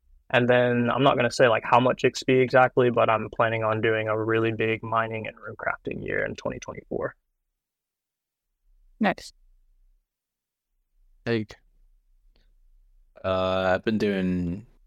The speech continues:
Speaker 4: flesh crawlers on the free to play and redwoods on the main. Uh,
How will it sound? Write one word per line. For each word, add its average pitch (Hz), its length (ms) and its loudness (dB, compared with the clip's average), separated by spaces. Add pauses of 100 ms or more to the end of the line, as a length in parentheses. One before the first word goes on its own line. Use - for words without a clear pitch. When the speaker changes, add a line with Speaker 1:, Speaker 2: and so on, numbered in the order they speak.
Speaker 4:
flesh - 280 -4
crawlers 92 500 0
on 85 120 -2
the 82 80 -6
free 85 180 -4
to 87 60 -6
play 82 360 0
and 78 300 -10 (120)
redwoods 82 380 -4
on 82 80 -2
the 80 80 -4
main. 80 400 -4 (600)
Uh, 78 600 -2